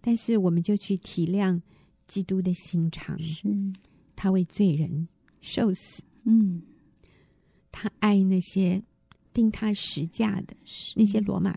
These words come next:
Speaker 1: 兵丁。
Speaker 2: 是。
Speaker 1: 所以耶稣在十字架上，他能说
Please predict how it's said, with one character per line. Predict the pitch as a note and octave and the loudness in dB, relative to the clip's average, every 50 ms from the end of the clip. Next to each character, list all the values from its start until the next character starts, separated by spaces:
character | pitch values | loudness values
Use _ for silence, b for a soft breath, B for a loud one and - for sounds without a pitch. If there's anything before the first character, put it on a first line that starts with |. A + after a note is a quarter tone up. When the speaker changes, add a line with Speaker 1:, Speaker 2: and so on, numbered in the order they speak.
| - - | -2 -2
Speaker 1:
兵 | G3 F3+ F3+ F3+ - | 0 0 0 0 -4
丁。 | - F#3+ - F#3 - | -4 -4 -4 -4 -6
Speaker 2:
是。 | - - - - G#3 G#3+ G#3 G3 G3 | -10 -16 -14 -10 -8 -6 -6 -6 -4
Speaker 1:
所 | - - G#3 | 0 2 2
以 | G3+ | 2
耶 | - G3+ G#3 | 4 2 0
稣 | G3+ - - G3+ G3+ G3+ G#3 G3+ | 0 -2 -2 -2 -2 0 -2 -2
在 | - - G#3+ | -2 -2 -2
十 | G#3 - - F#3+ G3 | -2 -2 -4 -6 -6
字 | G3+ G#3 | -8 -6
架 | - - A#3+ A3+ A3 G#3+ G3+ | -4 -4 -2 -2 -4 -6 -8
上， | - - - G#3+ G3 E3 D3 | -10 -6 -4 -2 -2 -2 -4
他 | - - G#3 | -4 -2 -2
能 | G3 F#3 F#3 | 0 0 -2
说 | F3+ - - - G#3+ G#3+ G#3 | -4 -6 -4 -4 -2 -2 -2